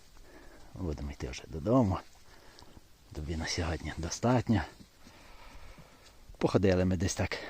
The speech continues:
годинки дві. Мети у мене так зібрати грибів не було. Але так по можливості знайти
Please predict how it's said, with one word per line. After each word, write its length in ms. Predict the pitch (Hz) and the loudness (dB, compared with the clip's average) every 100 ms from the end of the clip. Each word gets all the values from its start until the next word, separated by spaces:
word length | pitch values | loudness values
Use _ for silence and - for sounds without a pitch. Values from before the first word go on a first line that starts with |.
| - - - - | -12 -16 -12 -2
годинки 520 | 95 90 92 87 92 | 0 2 2 2 -2
дві. 320 | 95 180 107 - - - - - - - - - - - - | 0 2 0 -2 -16 -20 -20 -20 -20 -20 -20 -20 -20 -20 -10
Мети 440 | 202 190 175 147 135 | -2 2 4 6 6
у 80 | 113 | 8
мене 260 | 107 104 | 8 6
так 320 | - 87 - - - - - - - - - - | 6 0 0 -8 -16 -18 -18 -20 -20 -20 -20 -6
зібрати 560 | 95 90 98 107 80 101 | -2 0 4 4 4 2
грибів 420 | 92 95 90 98 | 4 2 2 4
не 120 | 95 | 4
було. 380 | 90 82 78 78 - - - - - - - - - | 2 2 0 -2 -4 -12 -14 -12 -12 -14 -16 -18 -10
Але 260 | - 123 104 - - - - - - | -4 -2 -2 -4 -16 -20 -20 -20 -8
так 220 | 92 - | -8 -6
по 140 | 92 | -4
можливості 760 | 90 90 85 98 90 87 - 80 - - - - - - - - - | -2 -2 0 0 -2 -4 -6 -8 -10 -20 -20 -20 -20 -20 -20 -20 -12
знайти 560 | 90 87 90 87 95 | -4 0 0 0 0